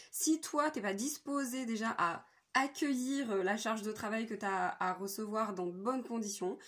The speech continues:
si t'as pas, euh, mis en place, euh, l'organisation nécessaire pour ça,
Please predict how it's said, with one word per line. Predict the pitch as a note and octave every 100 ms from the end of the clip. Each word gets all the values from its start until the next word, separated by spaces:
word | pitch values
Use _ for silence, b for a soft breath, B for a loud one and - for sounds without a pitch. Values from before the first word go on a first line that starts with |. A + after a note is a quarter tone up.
| B B
si | - G#3+
t'as | G#3
pas, | G#3+ B3 B3
euh, | G3 F#3+ F#3
mis | G3+ C#4 D4
en | C4
place, | - C4 B3+ B3 G#3
euh, | F#3 F3 - _ _ _ _ _ - _
l'organisation | A3 A#3 C4 C4 B3+ C4 B3+ B3
nécessaire | A3+ G#3+ G3 -
pour | E3+ -
ça, | -